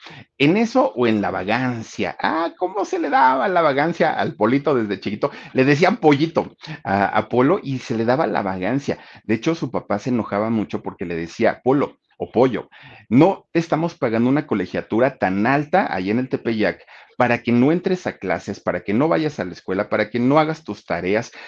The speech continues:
para que me estén dando reportes todo el tiempo de ti". Pero el niño, ah, se estaba en lo suyo, ¿no? ¿Saben hasta qué mom-, hasta qué momento se dio cuenta Polo Polo que la estaba regando?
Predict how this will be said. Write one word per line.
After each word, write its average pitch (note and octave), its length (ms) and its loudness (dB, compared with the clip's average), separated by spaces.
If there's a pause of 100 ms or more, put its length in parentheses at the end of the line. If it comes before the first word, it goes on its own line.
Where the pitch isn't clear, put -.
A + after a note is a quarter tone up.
(120)
para A2+ 200 0
que - 80 -8
me B2 80 -2
estén C#3+ 240 -4
dando D3+ 220 0
reportes A2+ 500 -4
todo G#2+ 180 -2
el G#2+ 120 -4
tiempo G2+ 320 -4
de G#2+ 80 -2
ti". - 260 -12 (320)
Pero A#2+ 180 4
el B2+ 120 2
niño, F3+ 380 2 (140)
ah, - 160 -6
se - 120 -12
estaba F#2 260 -6
en C#3 100 2
lo A#2 100 -2
suyo, C3+ 380 -4
¿no? F2+ 260 -4 (420)
¿Saben C4 340 0
hasta - 260 -6
qué B2+ 120 0
mom-, D3 280 2
hasta - 240 -8
qué - 60 -6
momento B2+ 380 -2
se G2+ 140 -6
dio F#2 160 -4
cuenta G#2 340 -4
Polo F2 320 -4
Polo G2+ 280 -2
que G2 100 -12
la D#2 100 -10
estaba G2+ 280 -4
regando? F#2 560 -4